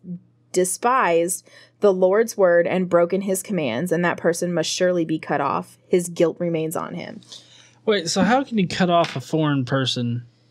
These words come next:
Speaker 2: from their own people? Like, wouldn't their people be like, "We don't give a fuck if"
Speaker 1: <laughs> Yeah.
Speaker 2: I mean, fuck you guys. Come on back,
Speaker 1: Well,
Speaker 2: bro.
Speaker 1: maybe they mean, like, somebody who lives there but isn't, like, a native-born Israelite.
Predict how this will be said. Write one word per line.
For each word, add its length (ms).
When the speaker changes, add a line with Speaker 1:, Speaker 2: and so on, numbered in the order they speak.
Speaker 2:
from 400
their 200
own 180
people? 360
Like, 220
wouldn't 160
their 120
people 260
be 140
like, 200
"We 60
don't 120
give 160
a 20
fuck 280
if" 160
Speaker 1:
<laughs> 100
Yeah. 320
Speaker 2:
I 60
mean, 240
fuck 320
you 140
guys. 340
Come 180
on 200
back, 220
Speaker 1:
Well, 100
Speaker 2:
bro. 80
Speaker 1:
maybe 180
they 160
mean, 220
like, 180
somebody 360
who 180
lives 320
there 240
but 120
isn't, 280
like, 160
a 40
native-born 680
Israelite. 880